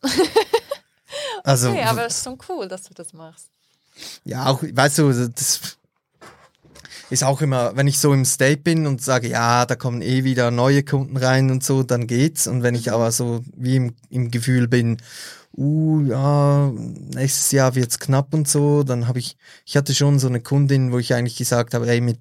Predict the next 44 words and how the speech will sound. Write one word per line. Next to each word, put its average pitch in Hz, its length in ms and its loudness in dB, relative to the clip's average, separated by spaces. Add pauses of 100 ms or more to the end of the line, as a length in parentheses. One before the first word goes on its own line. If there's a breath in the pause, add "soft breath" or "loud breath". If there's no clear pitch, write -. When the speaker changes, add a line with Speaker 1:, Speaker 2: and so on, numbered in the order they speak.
(140)
Speaker 2:
der 127 220 2
will 120 100 0
ich 117 160 -8
nichts 135 240 -4
mehr 127 140 -2
zu - 180 -8
tun 127 300 -2
haben. 175 300 0 (400 loud breath)
Speaker 1:
Okay. - 120 -20
Speaker 2:
Und 127 60 -6
sie 139 80 4
hat 147 100 2
sich 143 140 -2
dann 131 180 2
schon, 156 600 4
sie 143 100 2
hat 135 80 4
mir 127 120 4
versprochen, 127 480 0
dass 117 180 0
sie 127 60 -2
sich 120 240 -6
bessert. 165 640 0 (380 soft breath)
Und, 120 460 -4
äh, 120 280 0
die 117 160 -2
Wahrheit 123 360 2
ist 117 140 -4
halt, 113 460 -2
macht 120 300 -8
sie 120 80 -4
nicht 117 320 -8
wirklich. 147 720 2 (500)
Ich - 180 -4
sag 156 200 2
sie 175 100 2
ja 143 140 4
jetzt 135 320 0
aber 117 320 2
halt 120 280 0
wirklich 123 360 -2
direkt 113 400 -2
raus. 113 440 -2
Speaker 1:
Okay. 202 480 -8